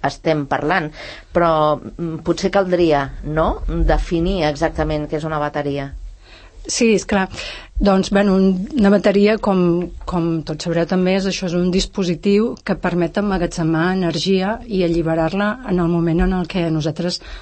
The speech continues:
Speaker 2: la necessitem. O sigui, està format per dos càtodes, elèctrodes, per, per, eh, membranes,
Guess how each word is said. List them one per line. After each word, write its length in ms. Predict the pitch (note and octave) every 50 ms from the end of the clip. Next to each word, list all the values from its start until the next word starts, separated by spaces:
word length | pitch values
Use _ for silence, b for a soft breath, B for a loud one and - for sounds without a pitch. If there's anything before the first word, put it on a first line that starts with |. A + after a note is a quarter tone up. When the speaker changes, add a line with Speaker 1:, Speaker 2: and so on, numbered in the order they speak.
| B B B
Speaker 2:
la 140 | G3 F3+ F3+
necessitem. 800 | F3 D#3+ - F#3 D#3+ - - E3 D#3 - E3 E3 E3 D#3+ E3 E3
O 80 | D#3 -
sigui, 180 | - E3 D3+
està 200 | D3+ - F3+ E3
format 420 | E3 - F3+ E3+ F3+ F3 F3 - - B B B B B B B B B B
per 440 | - F3+ F3 E3+ E3 E3 F3 A3 D4 A#3 A#3+ - A3 A3 - -
dos 140 | - D#3+ - -
càtodes, 720 | - A3 G#3+ A3 A3 G#3+ G#3 G3 G#3 G3+ G3+ G3 E3 -
elèctrodes, 960 | F3+ E3 F#3 G3+ G#3 - - - F#3 F#3 F3+ F3 F#3 F#3 F#3 F#3 F3 - - - -
per, 140 | - E3 E3 E3+ F#3 F3 D3+ -
per, 160 | - D#3+ D#3+ E3 E3+
eh, 220 | F3+ E3+ D#3 D#3 D#3
membranes, 640 | E3 D#3+ D#3+ F3 F#3+ G#3 G3+ G3+ G3+ A3+ B3+ -